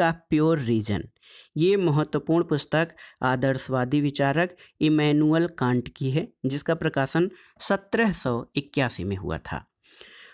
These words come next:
देखिए, The Critic of Pure Reason, इमैनुअल कांट, इसका प्रकाशन सत्रह सौ इक्यासी में हुआ था। हीगल, हीगल भी महत्वपूर्ण आदर्शवादी विचारक हैं, आप जान लीजिए,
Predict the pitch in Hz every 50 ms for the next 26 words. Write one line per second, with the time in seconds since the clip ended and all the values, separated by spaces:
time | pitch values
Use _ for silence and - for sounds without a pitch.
0 | - - _ _ 135 170 165 - 220 233 254 320 - _ - 160 190 190 190 190
1 | - 202 196 208 208 - 240 233 - 190 180 175 - - _ _ 175 175 180 196
2 | 190 170 147 143 135 123 139 151 170 202 208 - _ - 147 143 143 139 135 131
3 | 131 123 123 120 120 120 - 139 151 160 170 170 - - - _ 151 151 - -
4 | - 160 156 - 143 127 - 120 117 113 - 139 156 180 202 - - - - -
5 | _ - - 190 185 - - 196 208 185 160 165 - 110 107 107 - - _ 151
6 | 151 - - 127 101 92 - 92 92 95 82 95 92 87 78 - - - - -
7 | - _ _ _ _ _ _ _ _ _ - - - - _ _ - 175 196 185
8 | 180 220 226 240 269 262 - _ - 160 165 165 190 208 208 180 170 175 185 190
9 | 196 185 160 143 143 156 147 - 139 - 156 160 170 175 - 139 131 127 135 139
10 | 139 - - 131 127 120 123 135 127 139 135 - 131 127 123 135 131 - 156 175
11 | 226 - _ - - - _ _ 123 127 110 117 117 123 127 135 135 135 131 127
12 | 139 156 175 208